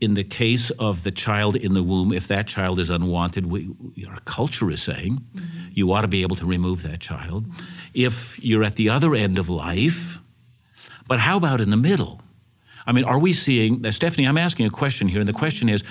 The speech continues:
Speaker 1: are we seeing evidence that the entire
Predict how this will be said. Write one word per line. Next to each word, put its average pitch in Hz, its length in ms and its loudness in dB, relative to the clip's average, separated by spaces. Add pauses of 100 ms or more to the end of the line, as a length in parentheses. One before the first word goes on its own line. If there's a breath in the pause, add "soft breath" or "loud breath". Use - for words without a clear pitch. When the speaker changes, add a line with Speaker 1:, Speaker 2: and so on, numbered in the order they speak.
(160 loud breath)
Speaker 1:
are 113 140 2
we 131 160 4
seeing 120 480 2
evidence 120 600 0
that 107 320 0 (500 loud breath)
the 110 200 2
entire 120 640 2